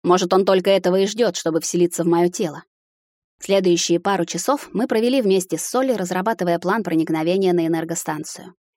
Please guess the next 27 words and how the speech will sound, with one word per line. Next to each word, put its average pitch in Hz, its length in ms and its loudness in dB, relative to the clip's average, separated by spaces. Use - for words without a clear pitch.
Энди 294 280 6
участвовала 165 720 0
в 165 60 -6
обсуждении 170 640 -2
с - 100 -6
нами, 254 420 0
после 180 260 0
чего 185 260 0
мы 196 140 2
отправились 165 500 -2
на 160 120 -2
склад 175 280 -4
сопротивления, 185 760 -4
где 208 180 0
нашлось 285 340 2
довольно 208 380 2
много 220 320 0
полезных 185 460 0
приспособлений, 185 840 -6
а 175 80 2
ещё 294 240 2
оружие, 233 600 0
которое 160 420 0
вполне 165 400 0
могло 170 320 -4
нам 156 180 -4
пригодиться. 170 640 -10